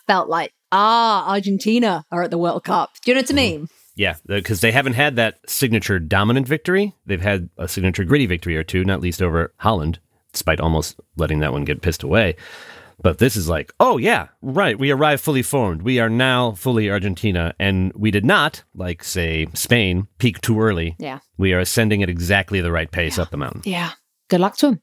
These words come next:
Speaker 1: Good luck to 'em in the final. It's certainly gonna be magic. That's,
Speaker 2: Yeah.
Speaker 1: that's whether it's Argentina, France or Argentina, Morocco, for do, two different reasons, it's gonna be magic. Um, shall we move on,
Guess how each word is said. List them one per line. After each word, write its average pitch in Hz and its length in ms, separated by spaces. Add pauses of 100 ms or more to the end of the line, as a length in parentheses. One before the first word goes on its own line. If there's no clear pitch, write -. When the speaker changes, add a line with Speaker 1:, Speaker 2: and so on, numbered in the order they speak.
Speaker 1:
Good 220 120
luck 254 160
to - 80
'em 285 60
in 269 40
the 269 60
final. 320 340
It's - 100
certainly 302 220
gonna 285 100
be 277 120
magic. 262 440
That's, - 300 (100)
Speaker 2:
Yeah. 107 300
Speaker 1:
that's 214 220
whether 214 180
it's 190 120
Argentina, 240 440
France 202 360
or 202 100
Argentina, 196 400
Morocco, 180 480
for 185 100
do, 196 160
two 226 160
different 185 240
reasons, 165 380
it's 147 140
gonna 165 180
be 151 100
magic. - 440 (280)
Um, 208 420 (280)
shall 277 180
we 320 160
move 311 320
on, 151 440